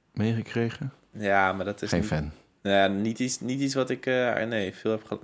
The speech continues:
Speaker 2: nou, ik ken het wel.
Speaker 1: Ja, precies. Dat was ook wel
Speaker 2: Van
Speaker 1: een
Speaker 2: Mijn
Speaker 1: hit.
Speaker 2: Houten Hart ook, toch?
Speaker 1: Ja, en,
Speaker 2: Ja.
Speaker 1: ehm, Zij Maakt Het Verschil.
Speaker 2: Ja, mooi te-, mooi, dat zijn mooie nummers.
Speaker 1: Ja.
Speaker 2: Ja, potverdikkie.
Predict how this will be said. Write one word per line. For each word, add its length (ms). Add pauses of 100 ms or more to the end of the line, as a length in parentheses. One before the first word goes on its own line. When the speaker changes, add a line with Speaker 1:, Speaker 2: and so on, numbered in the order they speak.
(120)
Speaker 2:
nou, 440
ik 140
ken 160
het 100
wel. 340
Speaker 1:
Ja, 200
precies. 480 (180)
Dat 180
was 100
ook 60
wel 100
Speaker 2:
Van 40
Speaker 1:
een 80
Speaker 2:
Mijn 140
Speaker 1:
hit. 80
Speaker 2:
Houten 260
Hart 260
ook, 160
toch? 340
Speaker 1:
Ja, 300 (100)
en, 100
Speaker 2:
Ja. 520
Speaker 1:
ehm, 260
Zij 280
Maakt 260
Het 140
Verschil. 500
Speaker 2:
Ja, 640
mooi 320
te-, 160
mooi, 380
dat 160
zijn 140
mooie 180
nummers. 240
Speaker 1:
Ja. 280 (1120)
Speaker 2:
Ja, 500
potverdikkie. 600